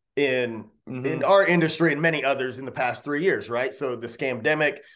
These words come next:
Speaker 1: caused a shift in, in online coaching, and, and some of it shifted right back over to in-person because people, people need human connection. We're definitely gonna talk about that. But now,
Speaker 2: Mm-hmm.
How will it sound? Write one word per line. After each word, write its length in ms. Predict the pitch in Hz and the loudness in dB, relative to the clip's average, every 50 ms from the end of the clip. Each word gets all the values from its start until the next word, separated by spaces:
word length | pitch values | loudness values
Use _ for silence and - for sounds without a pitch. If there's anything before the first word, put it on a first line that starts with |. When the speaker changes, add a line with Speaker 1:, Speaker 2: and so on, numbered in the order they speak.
| _ _ _ _ | _ _ _ _
Speaker 1:
caused 360 | - 143 131 135 135 131 127 | 2 4 4 4 4 2 -4
a 40 | 127 | -6
shift 420 | - - - 156 139 143 - - | -6 -4 -2 -2 -2 -2 -4 -6
in, 380 | 143 139 131 127 127 123 123 - | -4 -4 -4 -4 -6 -8 -8 -6
in 200 | 135 135 127 117 | -4 -4 -4 0
online 540 | 120 131 131 131 131 131 123 127 123 117 - | 2 2 2 2 2 0 -2 -2 -2 -4 0
coaching, 600 | - 165 160 156 156 - 160 147 143 143 135 - - - - _ _ - | 0 2 2 2 0 -4 -4 -4 -4 -6 -8 -12 -18 -20 -20 _ _ 2
and, 220 | 180 185 180 175 | 4 4 6 4
and 160 | 202 185 175 | 4 4 4
some 180 | 180 - 226 226 | 4 2 4 4
of 120 | 226 - | 4 4
it 260 | 185 139 - - - _ _ _ _ _ | 4 2 2 -2 -12 _ _ _ _ _
shifted 420 | - - - 190 180 - 160 151 127 | -12 -2 0 0 0 0 0 -4 -2
right 300 | 131 143 151 160 151 139 | 2 2 2 2 2 0
back 240 | 160 147 139 143 | 0 0 2 2
over 300 | 156 151 151 143 147 139 | 0 -2 -2 -4 -6 -10
to 260 | - - 139 143 135 127 | -10 -8 -8 -8 -6 -4
in-person 560 | 143 180 214 208 - 151 131 135 135 143 135 | -2 -2 -2 -2 -2 -2 -2 -2 -2 -6 -8
because 320 | 123 123 - 143 131 117 | -10 -8 -8 -8 -10 -10
people, 640 | - - 160 151 - 151 147 143 135 131 131 - - - _ _ _ _ _ _ _ _ _ - - _ | -6 -6 -6 -6 -2 0 4 4 4 4 2 0 -4 -14 _ _ _ _ _ _ _ _ _ -20 -10 _
people 240 | - 180 180 190 165 | -6 -2 0 0 0
need 180 | 151 143 127 | 0 -2 -2
human 280 | 123 151 151 139 131 - | -2 -2 -2 -2 -4 -6
connection. 420 | - 127 151 175 170 170 - 135 | -2 0 0 0 0 0 -6 -4
We're 80 | 120 120 | -4 -2
definitely 320 | 120 147 147 156 143 135 | -2 -2 -2 -2 -4 -4
gonna 140 | 120 120 117 | -4 -6 -6
talk 240 | - 151 127 - - | -4 -4 -4 -4 -2
about 240 | 113 113 107 - - | -4 -4 -4 -2 -2
that. 260 | 180 208 196 135 127 | 0 0 0 0 -2
But 100 | 139 131 | -4 -2
now, 340 | 143 160 165 165 156 151 127 | 0 0 2 2 2 0 -2
Speaker 2:
Mm-hmm. 80 | - | -6